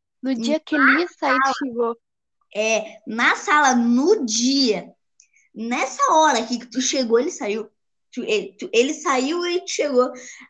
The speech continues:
Speaker 2: Aí eu fal-, aí eu pensei assim, "Meu Deus."
Speaker 1: Meu Deus, vão me odiar.
Speaker 2: Oxi, vão me odiar. Eu tirei a vaga do maluco.
Speaker 1: Não, mas ele já tava pra sair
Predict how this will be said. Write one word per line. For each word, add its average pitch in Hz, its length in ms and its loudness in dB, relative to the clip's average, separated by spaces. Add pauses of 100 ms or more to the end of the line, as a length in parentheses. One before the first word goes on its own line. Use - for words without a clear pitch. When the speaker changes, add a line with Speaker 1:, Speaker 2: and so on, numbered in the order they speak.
(140)
Speaker 2:
Aí 190 180 -4
eu 185 60 -4
fal-, 185 340 -8
aí 190 200 -4
eu 185 100 -8
pensei 196 320 -10
assim, 190 200 -10
"Meu 185 420 -8
Deus." - 420 -20 (1040)
Speaker 1:
Meu 233 520 -8
Deus, 196 240 -14
vão 202 160 -8
me 220 180 -4
odiar. 240 500 -2 (1300)
Speaker 2:
Oxi, 294 640 -2 (320)
vão 233 100 -10
me 254 140 0
odiar. 220 600 2
Eu 233 120 -2
tirei 233 600 -2
a 202 240 -4
vaga 196 280 -8
do 190 100 -12
maluco. 185 380 -14 (920)
Speaker 1:
Não, 262 280 0
mas 247 160 -4
ele 254 160 2
já 262 160 -2
tava 240 220 -2
pra 247 100 -16
sair 233 240 -10